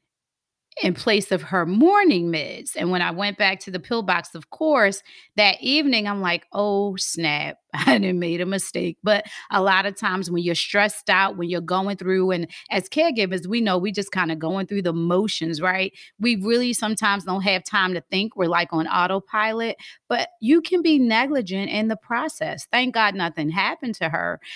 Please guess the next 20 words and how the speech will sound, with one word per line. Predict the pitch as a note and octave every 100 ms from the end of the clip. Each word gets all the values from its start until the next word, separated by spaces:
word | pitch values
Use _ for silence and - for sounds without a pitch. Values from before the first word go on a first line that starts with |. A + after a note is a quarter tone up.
| -
but | - G3+
these | C#4+ F4
are | F#4
just | C4 A#3+ -
some | G3+
things | - F#3+ F#3+
that | F3 F3
can | F3+
happen | F3+ A3 A3 A3+ G3
when | F3
we're | E3+ F#3 -
overwhelmed. | E3+ E3+ F3+ F3+ G3 F#3+ D3+ C#3+ - - - -
And | G#3 F#3+
number | F3+ F3 G3+
two, | A3+ - F4+ C#4+ F3
it | E3+
kinda | - F#3 E3
ties | E3 - F#3+ F#3 F3+ -
into | C#4 C#4+ B3+ F#3
what, | E3 F3+